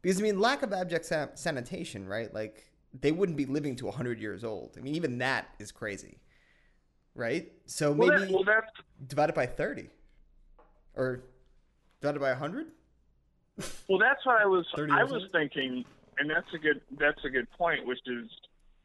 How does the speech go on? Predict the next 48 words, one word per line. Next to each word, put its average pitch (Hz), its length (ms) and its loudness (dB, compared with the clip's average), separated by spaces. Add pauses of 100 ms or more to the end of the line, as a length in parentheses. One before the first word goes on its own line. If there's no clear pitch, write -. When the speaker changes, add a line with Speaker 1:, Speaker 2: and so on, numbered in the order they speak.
(340)
Speaker 2:
it 330 180 0
wouldn't 311 300 0
even 170 280 2
make 147 200 6 (120)
sense 135 220 4 (120)
that 127 80 0 (280)
at, 135 140 4 (180)
at 135 160 2
the 113 60 -10 (120)
time, 127 560 4
let's 131 200 0 (180)
just, 131 140 -8 (1400)
for 147 120 4
argument's 143 520 4
sake, 127 200 2 (100)
say, 120 440 4 (400)
well, 117 160 4
I, 110 100 6 (420)
what 135 140 0
does 117 80 -8
the 113 80 -12
Bible 107 220 4
say, - 140 -16 (120)
seven 123 280 0
thousand 127 320 2
years 131 220 2
ago? 135 220 4
That's 120 200 0
Adam. 131 400 0 (1000)
Even 240 240 4
if 226 80 0
we 226 80 2
were 202 80 2
to 170 60 0
go 170 120 6
back 147 280 4
that 165 220 4
far, 123 160 6
I 117 40 4
mean, 131 140 -2
that 151 60 4
would 117 160 0
de-, 143 220 4
it 139 60 2
would 131 100 -4
definitely 135 320 2
not 117 180 2
make 113 140 -4